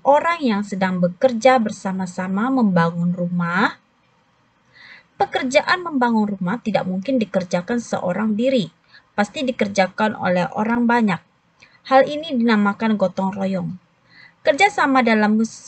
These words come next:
kehidupan sosial politik dapat kamu lihat dan nilai-nilai gotong ro-, dari nilai-nilai gotong royong tersebut.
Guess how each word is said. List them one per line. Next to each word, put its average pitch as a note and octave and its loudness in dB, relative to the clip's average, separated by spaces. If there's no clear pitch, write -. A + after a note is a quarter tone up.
kehidupan A3+ 2
sosial F#3+ -2
politik F3 0
dapat G3+ -4
kamu F#3 -4
lihat F#3+ -2
dan A#3 0
nilai-nilai B3 4
gotong F#3+ -4
ro-, F#3 0
dari B3 0
nilai-nilai G3 2
gotong F3+ 2
royong F3 2
tersebut. E3+ -8